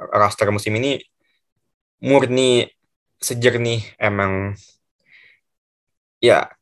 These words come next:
ya, ya, gua mungkin nggak, gua mungkin nggak mau se-vulgar ini ngomong, tapi I have to say ini bakal jadi aib LeBron sih sampai beberapa tahun ke depan ketika kita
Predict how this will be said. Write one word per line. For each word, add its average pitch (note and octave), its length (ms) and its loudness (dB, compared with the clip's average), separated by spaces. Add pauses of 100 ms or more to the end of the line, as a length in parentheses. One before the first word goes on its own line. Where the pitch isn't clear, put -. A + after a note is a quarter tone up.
(100)
ya, A2+ 80 2
ya, A2 260 4 (380)
gua B2 160 2
mungkin B2 320 -2
nggak, G#2 240 4
gua A#2+ 80 2
mungkin A#2+ 240 -4
nggak G#2 140 -2
mau G2+ 180 0
se-vulgar G2+ 1040 0
ini A2 160 2
ngomong, G#2+ 240 0
tapi A2+ 400 -2 (1400)
I B2 80 4
have D#3+ 240 -2
to D#3 80 4
say D#3+ 400 2 (920)
ini A#2+ 240 -2
bakal A#2 240 4
jadi G#2 260 -4
aib G#2 320 0
LeBron A2+ 540 0
sih - 180 -10
sampai - 640 -4 (880)
beberapa - 560 -2
tahun G#2 320 -2
ke G2+ 60 0 (100)
depan A#2+ 240 -2
ketika A2 320 -2
kita G2+ 320 4